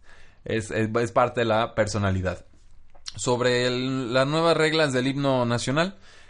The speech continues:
dice, Hay, hay cosas que la gente no entiende. Muchos creen que si no sales al himno nacional no respetas a los Estados Unidos.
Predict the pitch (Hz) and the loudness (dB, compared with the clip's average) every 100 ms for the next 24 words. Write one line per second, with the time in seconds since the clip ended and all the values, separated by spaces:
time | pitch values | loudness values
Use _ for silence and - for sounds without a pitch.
0 | - - 113 120 123 73 135 - 62 65 | -14 -8 -2 0 0 0 -2 -2 -8 -6
1 | 127 135 170 156 143 127 139 147 139 127 | -4 -2 -2 -2 -2 0 -2 -2 -2 -2
2 | 110 101 104 120 120 143 - - - - | -2 0 0 0 -2 -4 -6 -14 -18 -20
3 | - - 131 135 139 - 120 127 127 131 | -12 0 0 0 -2 -2 -2 0 0 2
4 | 127 117 107 110 123 120 107 110 117 123 | 0 0 2 0 0 -2 -2 0 0 0
5 | 123 117 123 117 117 107 101 98 - 107 | 0 -2 -2 -2 0 0 0 -2 2 0
6 | 101 101 101 95 - | 2 0 2 0 -4